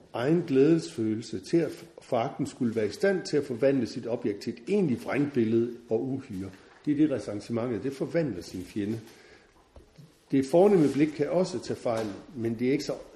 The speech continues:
det er simpelthen ikke så optaget af naturen, af det, det tager fejl af. Man bør ikke overhøre de nuancer af nærmest velvilje, som for eksempel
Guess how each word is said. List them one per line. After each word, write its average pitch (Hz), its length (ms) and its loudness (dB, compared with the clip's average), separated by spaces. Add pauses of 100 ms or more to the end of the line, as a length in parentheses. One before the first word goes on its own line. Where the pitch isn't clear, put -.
(100)
det 143 240 0
er 147 60 0
simpelthen 151 280 2
ikke 143 100 0
så 160 60 -6
optaget 127 440 -2 (140)
af 113 160 -4 (340)
naturen, 120 420 -2
af 95 60 -2
det, 101 80 -6
det 110 240 -4
tager 101 120 -6
fejl 104 260 -6
af. 87 200 -14 (720)
Man 123 180 0
bør 143 140 6
ikke 165 300 6
overhøre 139 420 4
de 135 160 -4
nuancer 151 580 0 (100)
af - 80 -6
nærmest 113 460 -6
velvilje, 139 720 2 (340)
som 117 340 -4
for 120 180 -2
eksempel 117 680 0